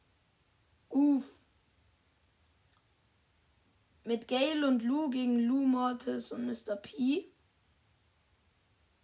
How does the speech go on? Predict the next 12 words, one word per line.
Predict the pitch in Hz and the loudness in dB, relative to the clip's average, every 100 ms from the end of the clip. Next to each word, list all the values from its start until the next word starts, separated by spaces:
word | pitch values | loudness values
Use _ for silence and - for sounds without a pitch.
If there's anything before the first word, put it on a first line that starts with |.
| _ _ | _ _
Ich | _ | _
muss | 294 302 | -4 -2
jetzt | 330 - | -2 -4
halt | 294 277 | -2 0
nicht | 277 285 | -2 -2
mehr | 277 | 0
healen, | 254 269 285 320 339 285 | 0 2 0 0 -4 -6
was, | 277 - - | -6 -8 -10
äh, | 269 262 254 | -6 -4 -4
von | 254 240 | -6 -4
Vorteil | 240 247 285 294 | -4 -4 -4 -4
ist. | 349 - | -6 -8